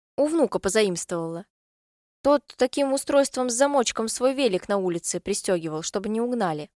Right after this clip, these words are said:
Кольца были гладкие, без камней и узоров, самые простые обручальные. Зина нарочно такие брала, чтобы за работу не переплачивать.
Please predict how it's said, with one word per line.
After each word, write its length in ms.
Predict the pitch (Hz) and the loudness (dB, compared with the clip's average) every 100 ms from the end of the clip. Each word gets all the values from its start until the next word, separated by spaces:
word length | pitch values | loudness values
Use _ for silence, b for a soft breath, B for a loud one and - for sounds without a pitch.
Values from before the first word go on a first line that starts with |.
| _ _ _ _ _ | _ _ _ _ _
Кольца 340 | 277 302 294 | 2 2 2
были 220 | 254 269 | 2 2
гладкие, 680 | 240 269 254 190 - 170 160 | 2 4 4 4 -4 -6 -6
без 260 | 208 214 214 | 0 0 2
камней 460 | 226 202 202 254 285 | 0 0 2 -2 -2
и 100 | 269 | -2
узоров, 480 | 262 233 190 170 - - | -2 2 0 0 -8 -8
самые 540 | - 202 240 302 311 | 0 2 4 2 -2
простые 560 | 254 220 - 196 220 240 | 0 -2 0 0 2 2
обручальные. 720 | 240 240 214 180 165 156 151 _ _ _ _ _ - | 0 -4 0 0 -2 -10 -14 _ _ _ _ _ -8
Зина 300 | 208 262 254 | 0 2 4
нарочно 520 | 254 311 277 - 175 | 4 4 2 0 -2
такие 320 | 180 - 185 | -4 -2 -4
брала, 400 | 180 190 180 160 - _ _ _ _ | 0 0 0 -2 -8 _ _ _ _
чтобы 260 | - 233 220 | -2 0 2
за 140 | 240 | 2
работу 320 | 247 247 190 175 | 4 4 0 -2
не 100 | 175 | -4
переплачивать. 720 | 196 196 185 165 - - | -4 0 -2 -2 -8 -12